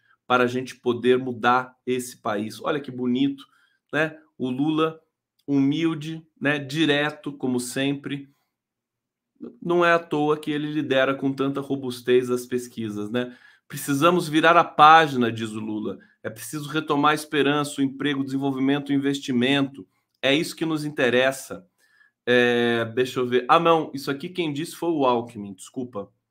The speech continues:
É, deixa eu ver aqui. Pã, pã, pã. É, e o Lula diz, "O Geraldo Alckmin não era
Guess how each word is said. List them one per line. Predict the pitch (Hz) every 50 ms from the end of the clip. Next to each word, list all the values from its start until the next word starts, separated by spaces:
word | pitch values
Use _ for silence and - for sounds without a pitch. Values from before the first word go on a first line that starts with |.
| _ _ _ _ _ _ _ _ _ _ _ _ _ _
É, | - 95 104 104 104 104 -
deixa | - 117 117 117 127
eu | 123
ver | 120 113 123 123
aqui. | 113 117 - - 104 98 92 - _ _ _ _ _ _ _ _ _ _ _ _
Pã, | - 123 123 123
pã, | 127 131 131 123 123
pã. | - 156 160 165 170 180 185 180 - - _ _ _ _ _ _ _ _ _ _ _ _ _ - - _ _ _ _ _ _ _ _ _ _ _ _ _ _ _ -
É, | 131 139 139 127 - -
e | 147 147
o | 147
Lula | 147 156 160 160 151
diz, | 139 139 139 139
"O | 151 147
Geraldo | 151 165 165 160 170 180 175 175
Alckmin | 160 165 175 175 175 - 180 185
não | 185 190 220 233 214
era | 190 185 185 180 156 131 110 117 120 -